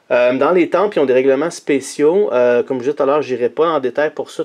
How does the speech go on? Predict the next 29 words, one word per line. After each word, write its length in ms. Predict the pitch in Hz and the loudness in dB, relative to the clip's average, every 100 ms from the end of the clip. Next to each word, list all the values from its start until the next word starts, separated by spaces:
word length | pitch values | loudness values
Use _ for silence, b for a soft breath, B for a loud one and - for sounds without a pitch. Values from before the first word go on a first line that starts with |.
| - | -4
tout 120 | 139 | -6
de 60 | |
suite. 340 | 139 - 139 - | -6 -8 -6 -6
Dès 180 | 127 156 | -4 -4
qu'il 100 | 160 | -2
y 40 | |
en 80 | 143 | -4
a 40 | 131 | -2
un, 120 | 147 | -2
on 120 | 147 | -4
verra 300 | 120 120 135 | -4 -4 -4
plus 120 | - | -8
tard. 300 | - 127 170 | -4 -2 -2
Mais 140 | 180 135 | -6 -8
pour 200 | 143 - | -8 -8
ceux 140 | 196 | -8
qui 160 | 190 - | -8 -4
connaissent 420 | 147 135 156 - | -2 0 -4 -2
le 180 | 143 127 | -2 0
jeu, 220 | 127 170 | -2 -6
sachez 440 | - 127 - 160 | -4 -6 -6 -10
que 140 | 151 135 | -6 -6
je 120 | 120 | -6
vais 80 | 120 | -10
prendre 320 | - 143 143 | -6 -4 -2
les 140 | 131 | -2
règlements 500 | 127 135 135 131 147 | -2 -2 -2 -2 -2
du 120 | 147 - | -4 -4
temple 340 | 147 156 151 | -2 -2 -6